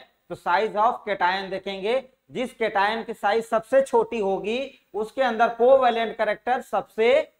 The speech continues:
ज्यादा होगा। It means कि beryllium chloride का covalent character सबसे ज्यादा और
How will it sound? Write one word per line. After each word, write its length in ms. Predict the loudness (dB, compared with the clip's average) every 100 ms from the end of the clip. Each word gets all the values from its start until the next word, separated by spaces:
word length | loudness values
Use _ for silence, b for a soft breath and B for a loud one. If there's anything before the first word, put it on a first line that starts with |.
| _ _
ज्यादा 480 | 2 4 4 2 0
होगा। 500 | 0 0 0 0 -4 _ -10
It 140 | -8 -6
means 260 | -4 -6 -8
कि 160 | -8 -6
beryllium 760 | -4 -2 -2 -2 -2 -4 -4 -12 _ _ -6
chloride 520 | -2 2 4 2 0
का 100 | -2
covalent 560 | 0 0 2 0 0 -2
character 400 | -2 -2 -2 -4
सबसे 380 | -4 -6 -4 0
ज्यादा 420 | 0 0 0 0 -2 -8 _ -2
और 320 | 4 6 6